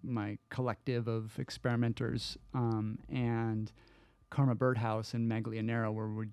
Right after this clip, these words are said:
we do a show at seven thirty in the morning on a weekday, um, of music not unlike what we've just heard on the radio or with, uh, giant tape loops or different things like that. And y-, the context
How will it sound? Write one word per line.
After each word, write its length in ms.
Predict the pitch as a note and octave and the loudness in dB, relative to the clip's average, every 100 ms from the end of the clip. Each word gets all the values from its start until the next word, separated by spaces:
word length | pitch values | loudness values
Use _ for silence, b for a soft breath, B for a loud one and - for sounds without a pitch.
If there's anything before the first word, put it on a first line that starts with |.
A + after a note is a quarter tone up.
| - - | -10 -6
we 120 | C3 | -2
do 180 | A2 A2+ | 0 0
a 40 | A2 | -2
show 340 | - B2 A2 | 0 0 0
at 80 | G#2 - | -2 -6
seven 300 | - A2+ A2 | -2 0 2
thirty 220 | A#2 A2+ | 2 4
in 80 | A2 | 4
the 60 | |
morning 460 | G#2 G#2+ - - A#2+ - | 4 2 0 0 -2 -4
on 140 | A#2+ A2 | 0 2
a 60 | |
weekday, 560 | A2+ B2+ - - D2 A2 B B B B B | 4 2 0 -2 -2 -4 B B B B B
um, 440 | B2+ A2+ G#2 G#2+ G#2+ - | -2 2 2 2 -2 -2
of 440 | A#2+ A2 G#2+ - | 0 0 -2 0
music 440 | B2+ A#2+ G#2+ A2+ - - _ | 4 6 4 0 -4 -14 _
not 300 | A#2+ A2+ A2 - | 0 2 2 2
unlike 300 | A#2 A2 A2 | 0 0 -2
what 120 | A2+ - | -4 -2
we've 160 | A2 | -4
just 220 | - G#2+ - | -2 -2 -2
heard 140 | A2 | 0
on 80 | G#2 | 2
the 60 | |
radio 640 | A#2+ E3+ E3+ D#3+ D3 C#3+ C3+ | 6 6 6 6 6 6 4
or 320 | - A#2+ A2+ | 2 2 2
with, 240 | G#2+ G#2 - _ - | 0 -4 -10 _ -12
uh, 260 | A2+ G#2 G2+ G#2 A2 - | -6 -4 -4 -6 -10 -6
giant 380 | A2+ G#2+ G2+ - - | -2 0 0 -4 -8
tape 240 | - C#3+ - | 0 0 0
loops 460 | C3+ C3+ B2+ - - | 0 0 -2 -6 -8
or 120 | E2 | -6
different 360 | - C3+ B2 - | -6 -4 -4 -2
things 300 | C3 A#2+ - | -4 -4 -4
like 220 | A#2+ - | -6 -6
that. 260 | A#2+ A2+ B2+ | -4 -4 -2
And 220 | C3+ B2+ B B B B B B - | 4 4 B B B B B B -12
y-, 100 | E3+ E3+ | -8 -4
the 180 | D3 C#3+ | 0 0
context 880 | - E3 F3+ - D#3+ - - - | 6 6 8 6 2 2 -6 -10